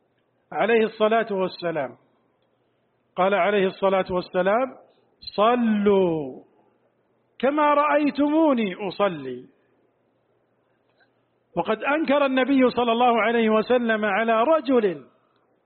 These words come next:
كان يصلي لكنه لا يصلي على الوجه الصحيح، فناداه النبي صلى الله عليه وسلم لما رأى صلاته وعلمه كيف تكون الصلاة.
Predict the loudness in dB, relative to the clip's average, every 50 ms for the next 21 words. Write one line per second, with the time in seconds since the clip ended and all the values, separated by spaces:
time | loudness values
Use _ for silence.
0 | _ _ _ _ _ -4 -2 0 2 2 2 2 2 2 2 0 0 0 0 0
1 | 0 0 2 2 2 2 2 0 -2 -6 -12 _ -20 -20 _ _ _ _ _ _
2 | _ _ _ _ _ _ _ _ _ _ _ _ _ -4 -2 -2 -2 -2 -2 -2
3 | -2 -2 0 0 0 0 0 0 0 2 2 2 2 2 2 2 2 2 0 0
4 | 0 0 0 0 0 0 -2 -2 0 0 0 0 0 0 0 0 0 2 2 2
5 | 0 -2 -4 -8 -8 -6 -4 -4 -4 -2 -4 -6 -8 -10 -14 _ _ _ _ _
6 | _ _ _ _ _ _ _ _ _ _ _ _ _ -2 0 0 0 0 -2 -6
7 | -8 -12 -16 -8 -4 -2 -2 0 0 0 0 2 0 0 0 0 -2 -2 -2 -2
8 | -2 0 0 0 2 2 2 0 0 0 0 -2 -2 -4 -2 0 0 2 2 2
9 | 2 2 2 2 2 2 2 2 2 2 2 2 0 0 0 0 0 2 2 0
10 | 0 0 -2 -6 -12 _ _ _ _ _ _ _ _ _ _ _ _ _ _ _
11 | _ _ _ _ _ _ _ _ _ _ _ _ _ _ _ _ _ _ -2 0
12 | 0 2 2 2 2 0 0 0 0 0 0 0 0 0 0 -2 0 0 0 0
13 | 0 -2 -2 -2 -4 -6 -6 -6 -4 -2 -2 0 0 0 -2